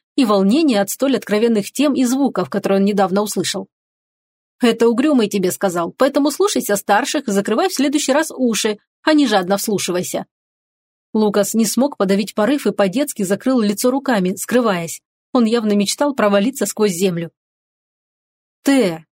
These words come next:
мягко укорил ее Чонсок, тихо посмеиваясь. Он вдруг поймал ее за руку и поцеловал.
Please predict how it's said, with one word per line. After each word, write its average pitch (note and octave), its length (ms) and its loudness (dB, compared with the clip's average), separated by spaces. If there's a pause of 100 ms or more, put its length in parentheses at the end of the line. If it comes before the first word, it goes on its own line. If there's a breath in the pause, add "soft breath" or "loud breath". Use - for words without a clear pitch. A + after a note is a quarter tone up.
(160)
мягко G3+ 300 0
укорил G3+ 360 2
ее F#3+ 120 4
Чонсок, G3 440 -2
тихо G3+ 240 -2
посмеиваясь. F3 720 -2 (320)
Он G#3+ 180 2
вдруг G3 300 -2
поймал G3+ 320 2
ее F#3+ 140 2
за F#3+ 180 -2
руку C#4 180 -4
и G3+ 60 -2
поцеловал. F#3 560 -2